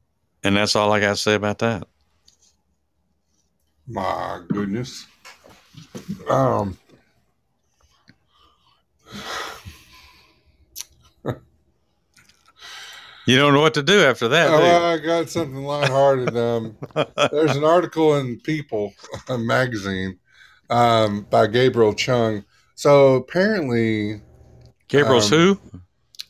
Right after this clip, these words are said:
Speaker 1: who?
Speaker 2: Chung. Uh, Chung.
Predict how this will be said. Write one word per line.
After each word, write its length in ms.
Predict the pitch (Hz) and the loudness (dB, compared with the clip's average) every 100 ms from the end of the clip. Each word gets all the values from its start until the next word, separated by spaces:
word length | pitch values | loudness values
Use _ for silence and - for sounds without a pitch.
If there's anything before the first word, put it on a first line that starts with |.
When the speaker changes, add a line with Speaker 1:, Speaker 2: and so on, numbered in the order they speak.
| _ - - | _ -16 -12
Speaker 1:
who? 240 | 107 127 _ _ _ _ | -10 -10 _ _ _ _
Speaker 2:
Chung. 500 | - 160 151 135 101 - _ _ 127 | -4 2 4 4 0 -8 _ _ -10
Uh, 100 | 113 | -8
Chung. 580 | - 180 180 170 113 | 0 4 4 4 2